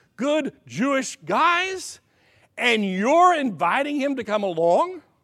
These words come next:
How could you do that?" Now,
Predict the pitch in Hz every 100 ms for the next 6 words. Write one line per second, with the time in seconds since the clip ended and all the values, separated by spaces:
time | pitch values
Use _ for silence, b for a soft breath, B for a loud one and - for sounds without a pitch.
0 | _ _ _ _ _ _ _ _ _ _
1 | _ _ - 381 - 359 269 302 294 320
2 | 339 196 123 - _ _ _ _ _ _
3 | _ _ _ _ _ _ - 170 -